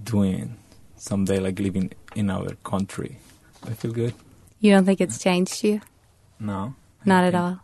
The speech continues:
Speaker 2: all? How, how
Speaker 1: Well, no. I, I had to a-, adapt to this place, and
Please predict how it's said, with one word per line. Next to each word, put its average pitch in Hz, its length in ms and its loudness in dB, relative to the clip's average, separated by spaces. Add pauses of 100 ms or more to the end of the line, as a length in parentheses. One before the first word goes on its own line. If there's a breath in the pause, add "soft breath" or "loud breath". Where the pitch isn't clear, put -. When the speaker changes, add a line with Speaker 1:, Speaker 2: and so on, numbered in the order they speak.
(140)
Speaker 2:
all? 214 180 8
How, 196 80 4
how 208 140 2 (160)
Speaker 1:
Well, 131 300 2 (460)
no. 127 280 -6 (760 soft breath)
I, 156 220 0
I 185 60 -4 (260)
had 147 220 2
to 104 160 0
a-, 101 260 -14 (160)
adapt 107 420 0
to 107 80 -6
this 104 440 -8 (200)
place, 104 380 -4 (320)
and 104 540 0